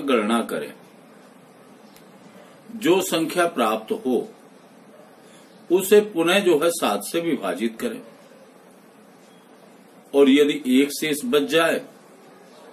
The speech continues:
तो व्यक्ति जिस स्थान के लिए गया है, घर से निकला है, उसी स्थान पर स्थित है। यदि दो शेष बचे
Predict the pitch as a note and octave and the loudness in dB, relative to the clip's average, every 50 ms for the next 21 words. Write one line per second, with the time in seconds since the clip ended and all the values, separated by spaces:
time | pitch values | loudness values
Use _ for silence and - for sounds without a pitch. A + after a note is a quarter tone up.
0 | - - - - - - - - - - - - - - - - - - - - | -20 -20 -20 -20 -20 -20 -20 -20 -20 -20 -20 -20 -20 -20 -20 -20 -20 -20 -16 -10
1 | - - C3+ B2+ D#3 D3 - - F3+ F3+ D#3 C3 D3 D3+ D3 E3+ D#3+ - - - | -8 -4 0 0 0 0 0 0 0 0 0 -2 -4 -4 -4 -4 -6 -6 -4 -2
2 | C#3 C#3+ D#3+ D#3+ C#3+ E3 E3 D#3 D3+ D#3 D#3 C3+ G#2 G2+ F#2+ G2 A#2+ C3+ C#3 D3+ | -2 0 0 -2 -4 -4 -4 -4 -4 -4 -4 -2 -2 -2 0 0 0 0 0 -2
3 | - - - G2+ - - - C3 A2 F#2 - - - B2+ C#3 C#3+ C#3+ C#3 F2 F2 | -4 -4 -6 -6 -8 -6 -6 -6 -6 -6 -6 -6 -4 -2 0 0 0 -2 -4 -6
4 | - C3+ C#3 C3+ - C#3+ A#2+ - - F#2+ F2+ F2 - - - A#2 A2+ - E2 - | -4 -6 -6 -4 -2 -4 -4 -4 -6 -8 -10 -10 -10 -10 -10 -12 -10 -12 -14 -12
5 | - - - - - - - - - - - - - - - - - - - - | -12 -12 -14 -14 -16 -20 -20 -20 -20 -20 -20 -20 -20 -20 -20 -20 -20 -20 -20 -20
6 | - - - - - - - - - - - - - - - C3+ D#3 D#3+ E3 D#3+ | -20 -20 -20 -20 -20 -20 -20 -20 -20 -20 -20 -20 -20 -4 0 0 0 0 -2 -2
7 | B2 A#2+ B2+ C3 D#3 D#3+ - E3 D#3+ D#3 - D3+ D3+ D#3+ D#3+ F3 F3 E3 | 0 0 2 2 2 0 0 -2 -2 -2 -4 -2 -2 -2 0 0 0 0